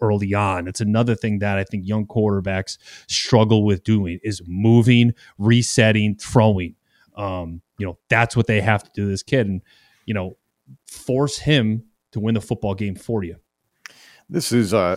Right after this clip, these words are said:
Speaker 2: this is not in any way a trap game. I, I genuinely expect Penn State to be dominant again, like they were in the first half of the, the Maryland game. And Matt, that might be the first time this season that I, I've felt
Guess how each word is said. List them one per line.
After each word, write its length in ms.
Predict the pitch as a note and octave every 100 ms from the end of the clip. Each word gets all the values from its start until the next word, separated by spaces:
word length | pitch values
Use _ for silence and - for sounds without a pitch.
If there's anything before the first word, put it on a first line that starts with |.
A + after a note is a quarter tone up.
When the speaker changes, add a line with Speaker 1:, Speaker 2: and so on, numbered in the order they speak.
| -
Speaker 2:
this 200 | C3+ -
is 160 | G#2 - _ _
not 460 | G2+ G#2+ A2+ A#2+ -
in 120 | A2
any 180 | G#2+ A2
way 240 | G2 F#2+
a 40 | F2+
trap 340 | - F#2 E2+
game. 240 | - F2+ F2+
I, 260 | F#2+ F#2 F2+
I 40 |
genuinely 680 | F2 F2 G2 G2 G2 F#2+ F#2
expect 380 | F2+ - F2+ -
Penn 200 | F#2+ E2
State 360 | - F2+ E2+
to 120 | - F#2
be 460 | F2 F2 E2+ D#2 _ _ D#2
dominant 460 | - F#2 G2 D2+ D2+
again, 460 | F2+ E2 F#2+ F2 D#2+
like 180 | D#2+ E2
they 140 | G#2+
were 300 | F#2+ F#2 G2
in 80 | F2
the 60 | E2
first 300 | - F#2 -
half 280 | F2 F2
of 140 | F2+ D#2
the, 200 | F2 F2
the 80 | G2
Maryland 400 | F2 F#2+ F2+ E2+
game. 220 | E2+ D#2+
And 140 | D#2 - _ _ _
Matt, 240 | - A2+
that 100 | A#2+ B2+
might 160 | A2+
be 60 | G#2
the 100 | F2+
first 360 | - A#2 A#2
time 480 | - G#2+ G#2 F#2+ F#2 _ _ -
this 220 | G2 -
season 380 | - G#2+ F2+ F2
that 120 | E2+
I, 300 | F2 - F2
I've 120 | F2+ - -
felt 300 | G#2 G#2